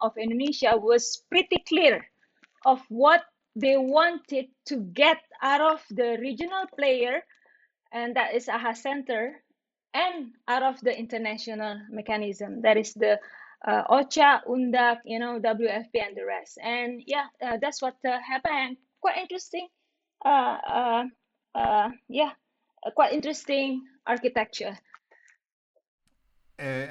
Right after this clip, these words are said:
Speaker 2: Adelina, you have seen, you've seen many crises, you've seen many operations. Now, when you look at twenty eighteen and with this architecture in place where you des-,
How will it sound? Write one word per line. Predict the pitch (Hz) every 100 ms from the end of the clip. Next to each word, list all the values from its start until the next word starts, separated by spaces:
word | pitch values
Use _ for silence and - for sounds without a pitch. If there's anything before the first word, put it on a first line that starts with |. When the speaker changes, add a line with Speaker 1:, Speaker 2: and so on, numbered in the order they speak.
| 135
Speaker 2:
Adelina, | 135 135 139
you | 131 127
have | 143
seen, | - 170 156
you've | 123 117
seen | 160 135
many | 120 127 117 92 92
crises, | - 104 98 - 85
you've | 104 98
seen | - 120 104
many | 95 101 98
operations. | 90 92 85 82 - 80 - - _ _ _ _ _ _ _ -
Now, | 117 120 120 -
when | 127 127
you | 127
look | 143 165
at | 151
twenty | - 139 135 123 117
eighteen | 113 - 120 117 107 101
and | - 101 95 -
with | 117 117
this | 113
architecture | 117 107 104 110 107 95 -
in | 95
place | - 101 92 107
where | 92
you | 92
des-, | - 98 85